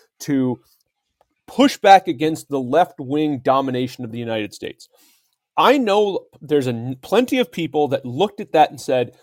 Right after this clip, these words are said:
"That is so valuable, and he seems like he can do that, that I am willing to hold my nose because I think he's,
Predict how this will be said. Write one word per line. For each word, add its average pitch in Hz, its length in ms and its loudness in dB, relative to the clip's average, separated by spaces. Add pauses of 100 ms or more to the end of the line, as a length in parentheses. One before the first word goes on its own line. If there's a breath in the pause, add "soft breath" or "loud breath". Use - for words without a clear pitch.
(320 soft breath)
"That 147 480 6
is 143 180 -2
so 202 460 0
valuable, 165 720 4 (720)
and 127 180 -6
he 233 300 -4
seems 226 380 -4
like 185 220 4
he 214 240 -6
can 214 180 -8
do 262 220 -2
that, 104 340 -2 (500)
that 160 160 4
I 208 140 2
am 180 260 0
willing 220 380 0
to 156 500 4 (600)
hold 226 440 0
my 226 200 0
nose 180 420 4
because 151 300 -4
I 147 120 4
think 180 400 -4
he's, 151 540 -4